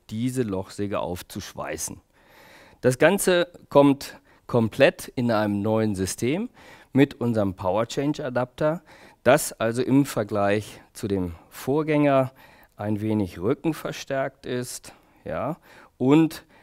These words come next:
auch die Bohrer sind entsprechend verändert, sodass wir hier eine höhere Präzision erreichen. Doch kommen wir nun am besten zu einem Beispiel. Ich werde Ihnen mal vorführen, wie diese Lochsägen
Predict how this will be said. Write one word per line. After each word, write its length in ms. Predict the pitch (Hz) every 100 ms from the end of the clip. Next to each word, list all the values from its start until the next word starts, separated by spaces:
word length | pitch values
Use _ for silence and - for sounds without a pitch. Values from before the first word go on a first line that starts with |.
| _ -
auch 240 | 110 120
die 140 | -
Bohrer 680 | 87 92 113 143 147 139 139
sind 340 | 120 117 120 -
entsprechend 640 | 101 - - 107 110 101
verändert, 680 | - - 98 110 117 110 -
sodass 440 | 95 104 95 98 -
wir 60 | 95
hier 500 | 87 104 120 123 -
eine 200 | 98 98
höhere 380 | 101 113 113 107
Präzision 840 | - 101 92 - 113 98 95 95
erreichen. 640 | - 80 69 67 - - - _ _ _ _ - _ _ _
Doch 160 | - 107
kommen 180 | 156 156
wir 80 | 143
nun 260 | 143 175
am 160 | 160 143
besten 400 | 139 139 - 131
zu 200 | - 101
einem 260 | 104 95
Beispiel. 640 | 85 92 143 - - 185 185
Ich 160 | -
werde 160 | 117 113
Ihnen 180 | 110 107
mal 200 | 92 90
vorführen, 720 | - 127 - - 139 139 139 - - - _
wie 240 | 104 117 135
diese 280 | 131 123
Lochsägen 760 | 110 101 110 - 117 117 120 120